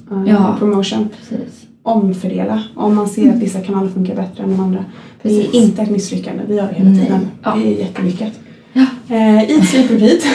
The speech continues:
Speaker 1: <laughs> är väl också en sån där grej som
Speaker 2: Ja.
Speaker 1: vi pratar väldigt mycket om. Det är,
Speaker 2: Mm.
Speaker 1: det är svårt i början om man inte har gjort det förut.
Speaker 2: Det är jättesvårt och det är massa nytt och det är saker som ska sättas upp och det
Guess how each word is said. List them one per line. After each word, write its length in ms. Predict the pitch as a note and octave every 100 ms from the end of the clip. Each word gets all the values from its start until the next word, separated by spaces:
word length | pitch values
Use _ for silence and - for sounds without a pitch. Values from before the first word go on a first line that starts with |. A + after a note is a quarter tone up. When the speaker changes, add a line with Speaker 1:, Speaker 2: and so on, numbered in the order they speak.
| B3+ G#3
Speaker 1:
<laughs> 680 | G#3+ A3 - - - -
är 120 | - C4
väl 140 | B3+
också 120 | -
en 80 | D#4
sån 120 | F#4+
där 120 | E4+ G#3
grej 180 | G#3+ G#3+
som 120 | A3+
Speaker 2:
Ja. 140 | G#3+ G#3
Speaker 1:
vi 60 |
pratar 220 | G#3 G2+ G2
väldigt 180 | G2+
mycket 240 | G#3 - A2+
om. 200 | A2 A2
Det 60 | B3+
är, 40 |
Speaker 2:
Mm. 160 | C4 -
Speaker 1:
det 60 | G2+
är 40 |
svårt 500 | F#2 - G3 A#3+ A#3+
i 40 | G#3
början 400 | G3+ - - G#3 -
om 100 | G#3+
man 80 | G3
inte 140 | G3
har 60 | G#3
gjort 140 | F#3+
det 80 | G#3
förut. 340 | F#3+ F#3 G#3+ -
Speaker 2:
Det 120 | G3+ A#3
är 40 |
jättesvårt 540 | D4 - F3+ F#4+ G#3 -
och 40 |
det 80 | A3+
är 40 |
massa 240 | B3+ B3 A3+
nytt 400 | A3 C#4 C#4+ -
och 60 |
det 200 | G3+ G#3+
är 40 | G#3+
saker 260 | G#3+ G3+
som 100 | -
ska 140 | G3 F#3
sättas 320 | F3+ F3 -
upp 420 | C#4 D4 - -
och 80 |
det 60 | F#3